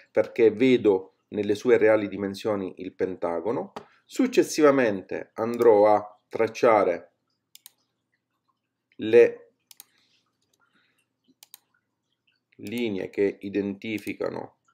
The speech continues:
i diversi spigoli, i diversi vertici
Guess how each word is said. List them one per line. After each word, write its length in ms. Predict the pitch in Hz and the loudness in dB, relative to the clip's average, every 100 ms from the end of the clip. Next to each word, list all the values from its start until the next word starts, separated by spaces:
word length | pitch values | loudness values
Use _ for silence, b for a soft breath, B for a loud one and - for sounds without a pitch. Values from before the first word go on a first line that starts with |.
| _ _ _ - _ _ _ _ _ _ _ | _ _ _ -20 _ _ _ _ _ _ _
i 80 | 92 | -12
diversi 400 | 98 104 - 85 | -2 -2 -2 -10
spigoli, 560 | - 98 87 - - - _ _ _ _ _ _ - | -16 -12 -4 -2 -2 -10 _ _ _ _ _ _ -14
i 80 | 101 | -4
diversi 440 | 104 104 - 85 | 0 0 0 -6
vertici 520 | 82 - - 127 104 | -6 -6 -12 -16 -16